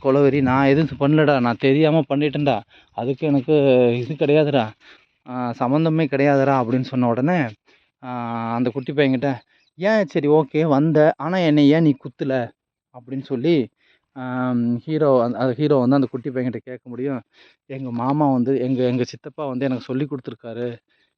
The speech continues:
என்னன்னா, இந்த மாதிரி வந்துட்டு யாரையும் முதுகுல குத்தக்கூடாது" அப்படின்னு சொல்லி, அந்த ச-, ரைட் சைடுல ஒரு பாறை இருக்கு. அந்த பாறையில ஒரு சித்திரம் வரைஞ்சிருக்காங்க. எப்படின்னா, முதுகுல குத்துற மாதிரி, ஆ, போட்டு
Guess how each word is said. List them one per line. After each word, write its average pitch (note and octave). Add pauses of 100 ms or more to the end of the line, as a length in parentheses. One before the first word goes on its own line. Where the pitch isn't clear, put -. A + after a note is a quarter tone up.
என்னன்னா, C3 (480)
இந்த D3
மாதிரி C3+
வந்துட்டு B2+ (380)
யாரையும் C#3+
முதுகுல C#3
குத்தக்கூடாது" B2 (480)
அப்படின்னு C3
சொல்லி, C#3 (260)
அந்த B2+ (220)
ச-, B2
ரைட் C#3+
சைடுல C3
ஒரு C#3
பாறை C3+
இருக்கு. A#2+
அந்த B2+ (140)
பாறையில D3
ஒரு C3+
சித்திரம் D3+
வரைஞ்சிருக்காங்க. A#2+ (460)
எப்படின்னா, B2+ (420)
முதுகுல D#3+
குத்துற C3
மாதிரி, B2+ (600)
ஆ, B2+ (440)
போட்டு C#3